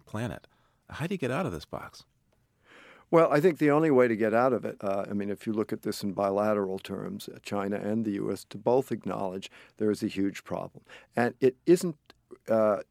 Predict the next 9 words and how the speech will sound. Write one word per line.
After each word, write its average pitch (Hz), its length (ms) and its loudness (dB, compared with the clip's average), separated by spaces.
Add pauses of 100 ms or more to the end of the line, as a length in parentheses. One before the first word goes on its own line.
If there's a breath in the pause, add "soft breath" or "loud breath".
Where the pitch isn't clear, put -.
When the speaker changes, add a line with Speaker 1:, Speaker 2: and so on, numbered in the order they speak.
(280)
Speaker 2:
helpful 135 480 -2
for 113 160 -6
the 107 120 0
U 110 180 4
S 107 140 -2
to - 120 -8
say 101 360 0
it's 101 380 -8 (120)
China's 110 520 0